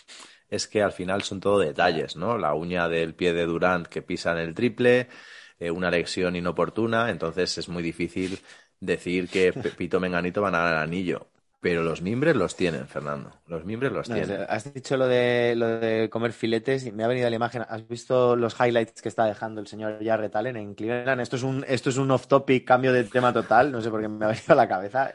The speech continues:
Speaker 2: Está muy animal este tío. También es porque lo tengo en el,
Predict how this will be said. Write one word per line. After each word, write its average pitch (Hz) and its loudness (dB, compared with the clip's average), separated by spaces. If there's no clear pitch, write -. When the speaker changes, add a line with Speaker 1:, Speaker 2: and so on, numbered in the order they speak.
Speaker 2:
Está - -14
muy 90 -14
animal 104 -8
este 92 -12
tío. 110 -6
También 123 2
es 127 -8
porque 139 -2
lo 113 0
tengo 127 -4
en 123 -2
el, 98 -6